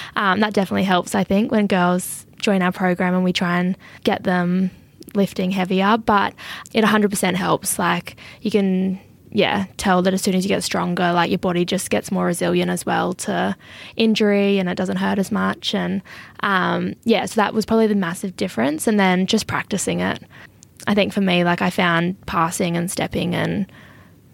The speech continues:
all that sort of stuff so fun. So I'd do it all the time, but then never wanted to practice my tackling. So as soon as I realised that, um, like, I had to work on that a lot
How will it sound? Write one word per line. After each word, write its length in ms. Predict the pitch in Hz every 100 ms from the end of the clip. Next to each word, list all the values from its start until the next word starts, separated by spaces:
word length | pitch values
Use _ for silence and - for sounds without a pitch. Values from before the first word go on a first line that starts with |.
| - -
all 120 | 190
that 160 | 160
sort 100 | -
of 80 | 185
stuff 180 | - 185
so 240 | - 190 180 -
fun. 380 | - 180 160 180
So 100 | 185
I'd 160 | 180
do 140 | 185 175
it 60 |
all 100 | 175
the 80 | 175
time, 360 | 185 180 175 180
but 140 | -
then 300 | 185 175 180
never 420 | 175 170 170 175 - - -
wanted 240 | - 185 180
to 140 | 202
practice 360 | 185 180 214 -
my 100 | 202
tackling. 460 | 185 196 269 311
So 140 | 349 226
as 100 | 208
soon 160 | 208
as 140 | 202 190
I 60 |
realised 560 | 175 175 170 165 175 -
that, 260 | 175 180 - - - - - - -
um, 400 | - 175 202 220
like, 140 | 208
I 60 | 196
had 140 | 196
to 80 | 202
work 300 | 208 196 -
on 80 | 196
that 120 | 180
a 60 | 185
lot 160 | 196